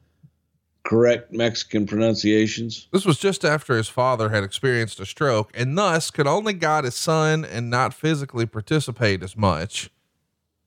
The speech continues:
Speaker 2: Uh, Eddie has practiced wrestling with his brothers his entire life going into this training, so he pretty much understands the basics. And he takes a lot of the influence from his family style, but Chavo Senior was his biggest influence.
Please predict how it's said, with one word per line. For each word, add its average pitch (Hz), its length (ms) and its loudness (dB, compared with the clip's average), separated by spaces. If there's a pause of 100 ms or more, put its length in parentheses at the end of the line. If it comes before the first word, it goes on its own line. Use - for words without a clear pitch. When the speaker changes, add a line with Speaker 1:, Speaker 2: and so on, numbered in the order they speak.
Speaker 2:
Uh, 104 360 0
Eddie 113 260 2
has 110 120 -4
practiced 123 520 0
wrestling 113 380 0
with 101 100 -2
his 98 120 -6
brothers 110 400 2
his 107 140 0
entire 120 460 0
life 113 320 0
going 110 220 0
into 127 200 0
this 104 160 -4
training, 95 380 -4
so 175 240 0
he 185 80 -2
pretty 247 220 -6
much 185 260 0
understands 113 540 0
the 98 100 -6
basics. 98 640 -2 (600)
And 113 120 -2
he 135 80 0
takes 143 280 -2
a 120 60 2
lot 127 320 2
of 127 80 -6
the 117 160 2
influence 123 540 0
from 101 180 -2
his 95 140 -4
family 131 400 -2
style, 110 640 0 (520)
but 117 120 0
Chavo 190 420 0
Senior 131 480 0
was 120 280 -2
his 127 160 0
biggest 147 440 -2
influence. 107 840 -2